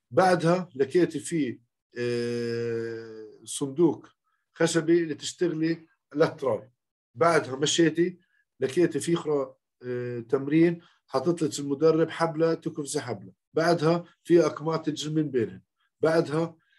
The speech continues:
هلكيت أنت بتبلش من أول تمرين، تنوصل التمرين، بتبلش من أول تمرين،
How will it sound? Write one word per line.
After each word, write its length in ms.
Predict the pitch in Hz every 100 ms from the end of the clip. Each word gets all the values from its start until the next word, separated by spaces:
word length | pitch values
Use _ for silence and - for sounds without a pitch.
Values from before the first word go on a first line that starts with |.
| _ _ -
هلكيت 360 | 160 240 233
أنت 200 | 262 190
بتبلش 460 | 202 180 233 254 -
من 120 | 226
أول 280 | 220 208 202
تمرين، 360 | 185 165 202 214
تنوصل 400 | 240 247 226 220
التمرين، 300 | 202 180 156
بتبلش 440 | 170 170 214 208
من 80 | 208
أول 300 | 208 190 175
تمرين، 480 | 165 143 143 170